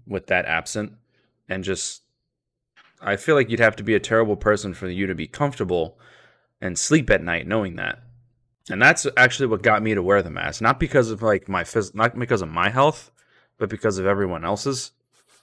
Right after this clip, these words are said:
Like, I didn't wanna be responsible for, like, in case I was a carrier to get someone sick. 'Cause I just kept thinking, like, if that happened to my mom, I'd be pissed. So, like, the last thing I wanna do is do that to someone else's parents. And,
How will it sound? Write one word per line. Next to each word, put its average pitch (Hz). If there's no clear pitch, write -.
Like, 95
I 107
didn't 110
wanna 107
be 107
responsible 95
for, 82
like, 120
in 123
case 123
I 110
was 101
a 92
carrier 104
to 85
get 95
someone 92
sick. -
'Cause 113
I 123
just 139
kept 135
thinking, 127
like, 104
if 123
that 123
happened 123
to 113
my 107
mom, 98
I'd 90
be 82
pissed. -
So, -
like, 98
the 101
last 101
thing 110
I 101
wanna 98
do 95
is 87
do 101
that 92
to -
someone 87
else's 87
parents. -
And, 90